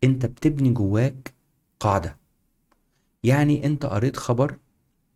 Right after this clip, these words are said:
إنه سمكة قرش قت-، آه، قتلت أو عضت رجل واحد، أنا عمري ما هسبح. ليه؟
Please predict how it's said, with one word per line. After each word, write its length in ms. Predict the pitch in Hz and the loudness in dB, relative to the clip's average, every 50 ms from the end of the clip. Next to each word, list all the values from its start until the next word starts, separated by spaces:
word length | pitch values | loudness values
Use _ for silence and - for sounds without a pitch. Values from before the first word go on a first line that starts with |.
| _ _ _ _ _ _ - - | _ _ _ _ _ _ -4 -2
إنه 640 | 110 110 110 110 110 110 110 107 107 107 107 107 | 0 0 0 0 0 0 0 0 0 0 -2 -2
سمكة 580 | - - 139 147 147 131 - 110 - - 101 127 | -2 -2 0 0 0 0 -2 -6 -6 -2 -2 -2
قرش 340 | 139 - - - - - _ _ _ _ _ _ _ _ _ _ _ _ - - | -2 -4 -8 -14 -16 -18 _ _ _ _ _ _ _ _ _ _ _ _ -2 -2
قت-، 280 | - 123 135 - - - - | -2 0 0 -4 -4 -4 -2
آه، 240 | 104 95 92 90 90 | -2 0 0 -2 -2
قتلت 440 | - - 123 127 117 107 104 - | -4 -4 -4 -2 -2 -4 -4 -4
أو 140 | - - 90 | -4 -2 -2
عضت 340 | 87 95 104 101 104 92 - | 0 0 0 -2 -2 -6 -6
رجل 180 | 104 92 92 87 | -6 -4 -2 -2
واحد، 240 | 85 82 - - _ - _ _ _ _ _ _ _ _ _ _ _ _ _ _ _ - | -2 -2 -6 -10 _ -20 _ _ _ _ _ _ _ _ _ _ _ _ _ _ _ -16
أنا 60 | 92 87 | -6 0
عمري 220 | 98 135 147 123 104 | 2 2 4 4 2
ما 180 | 90 80 85 | 0 0 -4
هسبح. 340 | 110 - - - - - - _ _ _ _ _ _ _ _ _ _ _ _ _ _ _ _ _ _ _ _ - | -6 -8 -10 -16 -20 -20 -20 _ _ _ _ _ _ _ _ _ _ _ _ _ _ _ _ _ _ _ _ 0
ليه؟ 220 | 110 110 110 107 | 2 2 2 2